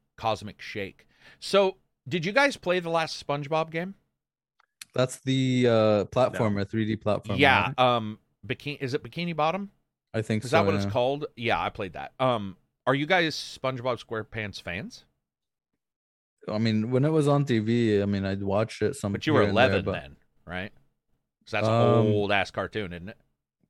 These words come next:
Speaker 2: Yeah, it ran on Nickelodeon for a long, long time, so it was always there.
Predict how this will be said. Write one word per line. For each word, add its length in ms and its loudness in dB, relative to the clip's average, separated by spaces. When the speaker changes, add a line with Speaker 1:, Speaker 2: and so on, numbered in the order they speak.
Speaker 2:
Yeah, 180 6
it 60 4
ran 340 4
on 160 6
Nickelodeon 580 2
for 120 -2
a 80 2
long, 340 2
long 240 -2
time, 420 -4
so 280 0
it 20 2
was 140 0
always 760 -2
there. 440 -2